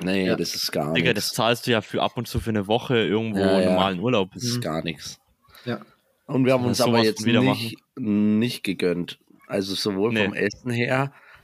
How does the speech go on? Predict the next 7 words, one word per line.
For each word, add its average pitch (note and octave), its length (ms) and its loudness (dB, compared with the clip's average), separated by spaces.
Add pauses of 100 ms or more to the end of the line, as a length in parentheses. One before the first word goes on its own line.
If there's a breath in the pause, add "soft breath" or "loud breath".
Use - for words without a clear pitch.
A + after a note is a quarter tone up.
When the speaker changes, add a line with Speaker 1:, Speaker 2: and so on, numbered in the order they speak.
(100)
Speaker 1:
als G#2 340 0
auch G#2 260 0
von, G2 840 0
äh, F#2 220 -2
Billardspielen G#2+ 840 -2
oder G2 200 -2
so G2 380 -4